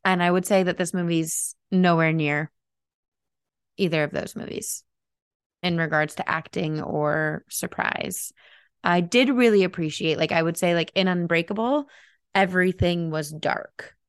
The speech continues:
and that was very intentional. And in this movie, there were so many close-up scenes where you were just seeing people's faces or, like, just seeing their torso, and con-, which helped convey a lot of, like, intimate emotion. And so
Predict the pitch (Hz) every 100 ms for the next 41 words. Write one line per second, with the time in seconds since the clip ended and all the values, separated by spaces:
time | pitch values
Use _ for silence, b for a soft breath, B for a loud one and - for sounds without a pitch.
0 | _ - 165 - 170 160 165 165 156 156
1 | 151 165 170 - - - 160 156 160 180
2 | - 180 185 196 190 B B B 185 175
3 | 165 160 - 165 165 160 160 - 160 160
4 | - 165 - - _ _ - - - 170
5 | 170 226 269 269 - B B - 170 165
6 | 165 165 170 160 - - 170 165 170 165
7 | 180 165 - - 170 - 175 165 - 151
8 | 160 170 165 - 170 160 156 - 175 165
9 | - 160 170 170 B B - 180 170 175
10 | 160 - 175 170 175 - - 170 160 156
11 | - 151 151 151 156 147 - 196 190 190
12 | 170 - 165 156 151 160 254 277 339 359
13 | b b b b b b _ _ _ _
14 | - 196 180 180 165 160 160